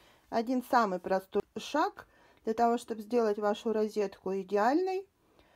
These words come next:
это оборвать листы, которые делают ее некрасивой и несимметричной. Вам не кажется, что вот это тоже делает ее некрасивой и несимметричной?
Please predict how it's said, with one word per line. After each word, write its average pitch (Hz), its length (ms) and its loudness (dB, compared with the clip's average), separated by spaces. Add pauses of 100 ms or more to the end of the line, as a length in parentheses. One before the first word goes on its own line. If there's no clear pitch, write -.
(300)
это 254 480 0 (560)
оборвать 240 540 0
листы, 254 340 -4
которые 269 460 -2
делают 254 420 -2
ее 226 200 -2
некрасивой 226 680 -2
и 226 40 0
несимметричной. 220 720 -4
Вам 226 100 0
не 247 80 -4
кажется, 302 340 -2
что - 160 -6
вот 214 160 -2
это 208 200 -4
тоже 208 340 -8
делает 202 360 -4
ее 208 80 -6
некрасивой 226 580 -10
и - 20 -6
несимметричной? 214 920 -14